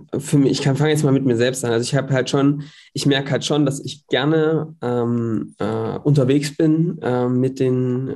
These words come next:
ähm, mit meiner Family und, und gerne viel mache. Und dass ich gleichzeitig für mich total dazu gehört, das Unternehmen aufzubauen. Das ist für mich, ähm, kein Entweder-Oder und ich würde von, mit keinem von beiden irgendwie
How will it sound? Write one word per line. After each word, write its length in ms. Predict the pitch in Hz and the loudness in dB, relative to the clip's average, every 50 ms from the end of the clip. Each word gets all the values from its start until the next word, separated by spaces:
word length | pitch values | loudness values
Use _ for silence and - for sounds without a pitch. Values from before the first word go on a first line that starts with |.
| - | -6
ähm, 400 | 110 117 117 113 113 113 113 113 | -6 -6 -4 -4 -4 -4 -4 -2
mit 240 | 117 120 - _ - | -4 -4 -4 _ -2
meiner 200 | 120 120 120 120 | 0 0 2 0
Family 440 | 120 - 147 147 147 139 139 139 135 | 0 0 2 2 4 4 4 4 2
und, 180 | 120 120 120 - - - | 2 0 -2 -6 -8 -4
und 180 | 127 127 123 | -2 -2 0
gerne 380 | 127 110 120 131 127 117 120 120 | 0 0 2 2 2 2 0 0
viel 240 | - - - 131 113 | -2 -2 0 0 2
mache. 440 | 113 117 139 - - 175 165 196 190 - - - - - - - - - | 2 0 -2 -2 -2 -2 -2 -2 -4 -8 -16 -20 -18 -18 -18 -20 -10 -4
Und 160 | - 123 127 | -2 0 2
dass 160 | 127 120 - | 2 2 2
ich 180 | 143 156 143 - | 0 -2 -2 0
gleichzeitig 760 | - 120 120 160 185 185 - - 156 135 135 151 147 151 | 0 2 2 2 0 0 -2 -2 0 0 2 2 0 0
für 80 | - 143 | 2 2
mich 120 | 139 139 | 2 2
total 400 | - - 143 - - 147 147 160 | 0 -2 -4 -2 -2 0 2 2
dazu 300 | 160 156 156 156 - 170 | 2 2 0 0 0 2
gehört, 360 | 147 156 143 151 160 160 160 - - - _ _ | 2 4 4 4 2 0 -2 -6 -12 -18 _ _
das 180 | - - - - | -4 -2 0 2
Unternehmen 420 | 160 147 151 143 147 175 190 175 - | 2 4 4 4 4 4 4 2 2
aufzubauen. 580 | - 110 110 - - - - 110 113 117 113 | 0 -2 -2 -4 -8 -6 -6 -4 -2 -2 -2
Das 160 | 117 113 - - | -2 -2 -2 -2
ist 220 | 143 151 - - | -2 -2 0 2
für 80 | - 135 | 2 4
mich, 400 | 135 135 139 143 - - - - - - - - - _ - - | 4 4 4 2 0 -2 -6 -10 -18 -20 -20 -20 -20 _ -6 -2
ähm, 240 | 113 120 135 139 | 0 2 2 2
kein 240 | 139 - 139 143 143 | 2 2 2 2 2
Entweder-Oder 680 | - 135 135 - 143 127 120 117 120 139 165 190 208 | 2 2 2 2 4 4 4 4 4 4 4 4 4
und 80 | 165 135 | 4 2
ich 140 | 131 131 - | 2 2 0
würde 200 | 135 131 139 131 | 0 0 0 -2
von, 280 | - - 131 123 - | -2 -2 -2 0 0
mit 180 | 127 127 131 - | 0 -2 -2 -2
keinem 320 | - - 131 139 170 180 | -2 0 2 2 2 0
von 220 | 165 170 160 143 151 | 0 0 0 2 2
beiden 560 | 127 113 131 147 151 151 160 156 156 151 151 | 2 0 0 0 2 2 2 2 2 2 2
irgendwie 640 | 147 139 139 139 139 131 131 135 135 139 131 120 | 2 0 0 0 -2 -4 -2 -2 0 0 0 0